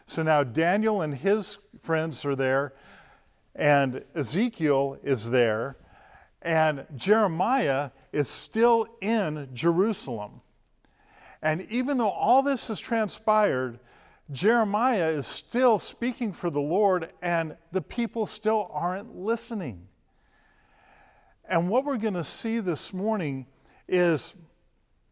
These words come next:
in Ezekiel's life, some key things that will help us really have a strong relationship with the Lord.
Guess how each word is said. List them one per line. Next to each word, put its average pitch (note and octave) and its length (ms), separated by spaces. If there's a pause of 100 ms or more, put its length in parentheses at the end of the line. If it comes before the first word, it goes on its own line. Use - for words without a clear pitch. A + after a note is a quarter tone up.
(800)
in F3+ 120
Ezekiel's E3 720
life, D3+ 220
some C#3+ 220
key A#3+ 320
things G#3 420
that F3+ 120
will C#3+ 180
help G#3 500
us D#3+ 520 (420)
really G#3 520
have F3+ 380
a D#3 160
strong F3 680
relationship C3+ 840
with C3+ 140
the C#3+ 80
Lord. C3+ 440